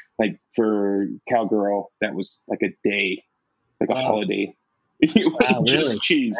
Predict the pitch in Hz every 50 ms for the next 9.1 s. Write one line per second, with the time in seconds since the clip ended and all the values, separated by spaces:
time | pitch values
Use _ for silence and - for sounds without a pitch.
0 | 131 135 147 147 143 131 131 - 165 170 139 135 131 131 127 127 120 - - -
1 | 147 - 139 135 131 202 240 262 247 208 - - - 139 127 127 120 - - 143
2 | 127 120 117 - - 127 113 110 104 - 117 110 107 101 110 104 101 113 113 110
3 | 107 107 95 113 110 107 - 117 107 - _ - 123 117 120 120 117 120 127 120
4 | 107 110 107 107 95 104 104 104 101 - _ _ _ _ _ _ _ 110 110 104
5 | 104 104 101 98 - - - 123 117 - 117 113 107 107 104 98 104 101 92 -
6 | - _ - 117 117 110 107 107 104 - - - 110 104 104 104 104 - - 113
7 | 107 95 87 - - 107 - - 101 104 - - - 98 98 80 - _ _ _
8 | - 104 113 - - - 143 - - 123 110 135 131 127 113 120 117 110 107 107
9 | - -